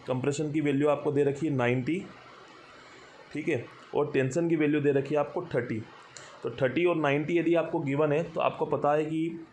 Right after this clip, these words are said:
आप जब diagram बनाएंगे तो ninety Newton per एम एम स्क्वायर आपको, अ, इस zero layer से ऊपर जाना है और थर्टी आपको इधर जाना है। तो जब आप इन दोनों को ले करके exactly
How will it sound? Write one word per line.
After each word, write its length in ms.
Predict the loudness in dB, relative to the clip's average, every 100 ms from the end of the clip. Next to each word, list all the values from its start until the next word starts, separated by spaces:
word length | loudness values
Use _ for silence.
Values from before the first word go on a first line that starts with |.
| -6
आप 120 | -4 -2
जब 140 | 0
diagram 360 | 0 2 2 2
बनाएंगे 300 | 0 0 0
तो 120 | -2
ninety 600 | 0 0 0 -2 -4 -4
Newton 300 | -4 0 0
per 100 | 0
एम 100 | 0
एम 160 | 0 0
स्क्वायर 220 | -2 0
आपको, 440 | 0 2 0 -2 -4 -16 -12 -2
अ, 260 | 0 2 2
इस 120 | 0
zero 260 | 2 4
layer 220 | 4 4 2
से 140 | 0
ऊपर 240 | -2 0
जाना 280 | 2 2 2
है 100 | -2 -6 -16 -20 -10 -2
और 300 | 0 -2 -4
थर्टी 220 | -2 2 2
आपको 340 | 2 0 -2
इधर 300 | 0 0 2
जाना 260 | 2 2 -2
है। 80 | -6 -14 -20 -12
तो 60 | 0
जब 140 | 4
आप 160 | 4 4
इन 120 | 2
दोनों 240 | 2 2 4
को 100 | 4
ले 180 | 4
करके 440 | 2 0 2 0 2
exactly 380 | 0 0 -2